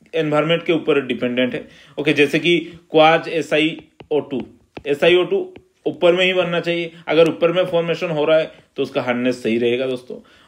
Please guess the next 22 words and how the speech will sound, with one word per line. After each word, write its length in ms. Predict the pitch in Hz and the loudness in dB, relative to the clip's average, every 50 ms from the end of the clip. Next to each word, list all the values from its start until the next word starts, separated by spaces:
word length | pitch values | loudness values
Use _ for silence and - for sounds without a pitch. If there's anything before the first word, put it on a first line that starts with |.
| - 160 | -4 -2
ओके, 100 | 156 151 | 2 2
अगर 480 | 143 139 143 143 165 170 170 - - - 156 | 2 4 4 4 4 4 2 0 -2 -4 -4
ओलिविन 380 | 156 147 147 147 156 160 156 | -2 0 0 0 0 -2 -2
दोस्तों, 280 | 139 123 110 - - - | -2 -4 -4 -4 -6 -4
ओलिविन 360 | 123 147 151 151 165 180 180 | -2 -2 0 0 -2 -2 -2
अगर 200 | 180 170 175 185 | 0 0 0 0
ऊपर 280 | 175 151 - 170 165 160 | 0 0 0 0 0 2
में 140 | 170 170 | 0 -2
फॉर्मेशन 420 | 160 156 151 143 143 135 139 151 139 | -2 -2 -2 -2 -2 -4 -4 -4 -4
होगा, 260 | 127 110 104 101 - - _ _ - | -2 -2 -4 -4 -8 -14 _ _ 0
कभी 180 | 135 135 143 | 0 2 4
तो 80 | 151 170 | 4 2
ऐसे 200 | 165 156 170 156 | 2 2 2 0
फॉर्मेशन 380 | 165 170 175 175 165 185 185 | 0 0 0 0 -2 -4 -4
नहीं 120 | 190 196 202 | -4 -4 -2
होगा, 100 | 214 220 | -2 -2
लेकिन 300 | 214 196 170 156 185 180 | -2 -2 0 0 0 0
ओलिविन 280 | 165 151 147 151 170 | 0 0 0 0 0
अल्टर्ड 360 | 170 147 135 131 - 160 160 151 | 0 0 0 0 2 2 2 2
होकर 240 | 147 131 147 139 | 2 0 0 -2
फॉर्मेशन 460 | 131 - 143 135 131 117 110 135 127 110 | -2 -4 -4 -4 -4 -6 -6 -6 -6 -6
करेगा। 320 | 107 95 87 78 - - | -6 -6 -8 -8 -12 -16